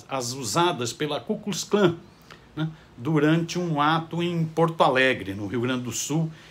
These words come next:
em favor do fascista Jair Bolsonaro. E esse mesmo cara, esse mesmo ato foi pelo fechamento do Supremo Tribunal Federal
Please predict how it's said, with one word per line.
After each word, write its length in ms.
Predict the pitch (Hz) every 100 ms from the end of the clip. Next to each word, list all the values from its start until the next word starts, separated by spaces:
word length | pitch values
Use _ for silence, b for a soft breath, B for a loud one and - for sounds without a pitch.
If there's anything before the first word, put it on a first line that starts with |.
| B
em 100 | 175
favor 560 | 180 185 139 120 165 180
do 220 | 139 175
fascista 720 | - 180 147 - 165 156 180
Jair 260 | 160 147 151
Bolsonaro. 720 | 156 156 - 143 123 107 - - B B B B B B
E 160 | 175 196 - - - - -
esse 260 | 113 - 120
mesmo 320 | 123 113 113
cara, 480 | - 147 160 160 160
esse 220 | 104 120
mesmo 300 | 120 123 123
ato 160 | 139 -
foi 140 | 165
pelo 220 | 165 156
fechamento 760 | 160 196 - 180 127 190 190 117
do 100 | 110
Supremo 460 | - - 127 143
Tribunal 420 | 120 139 127 123 131
Federal 640 | 151 143 123 127 151 165